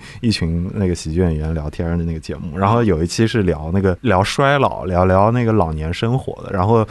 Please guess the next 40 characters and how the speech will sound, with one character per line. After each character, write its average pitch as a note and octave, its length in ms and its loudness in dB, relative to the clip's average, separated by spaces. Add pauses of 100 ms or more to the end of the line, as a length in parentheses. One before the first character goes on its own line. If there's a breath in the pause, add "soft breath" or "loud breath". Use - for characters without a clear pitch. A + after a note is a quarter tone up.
(200 loud breath)
就 C#3 120 -4
在 C3+ 200 2
场 E2+ 220 -2
就 G2+ 100 2
有 G2 60 4
一 - 20 0
个 E2+ 100 0
大 G#2+ 200 0
姐， - 300 -8
她 F2+ 120 -6
就 G2 180 4
是 F#2+ 60 4
很 F2+ 220 -4
豪 D#2+ 320 -8
迈 G2+ 220 2
的 E2 160 -4
时 - 120 -10
候 E2+ 140 -2
说， F#2 340 -4 (260 loud breath)
她 B2+ 60 -6
说 C#3 220 2
就 D3+ 80 2
是 C3+ 200 4 (280 loud breath)
我 F#2 180 0
们 A2+ 120 4
老 G#2+ 160 2
年 F2+ 160 2
人 A#2 100 2
活 F#2+ 220 0
到 A#2+ 80 2
这 B2+ 100 0
个 A2+ 80 0
岁 A#2+ 200 0
数， F#2 260 -2
欲 A2 120 2
望 F2+ 200 2
也 E2+ 160 -4
低， F#2 320 0 (140)
然 F#2+ 120 -2
后 A2 280 4